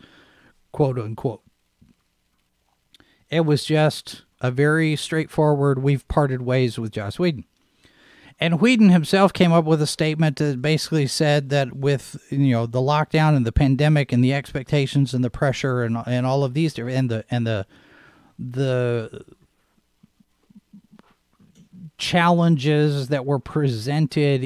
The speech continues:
in quarantine and isolation and all that m-, mess, he can't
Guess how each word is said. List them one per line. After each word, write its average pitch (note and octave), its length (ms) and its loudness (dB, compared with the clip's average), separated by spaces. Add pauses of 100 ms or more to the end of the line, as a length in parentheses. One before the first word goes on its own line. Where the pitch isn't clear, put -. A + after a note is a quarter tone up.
in B2+ 600 -2 (540)
quarantine D#3 1080 0
and C3 100 -2
isolation C3+ 680 -2
and B2+ 100 0
all C3 80 0
that D#3 240 0
m-, A#2 260 -6
mess, G#2+ 480 -6
he E3 160 -4
can't E3+ 600 -2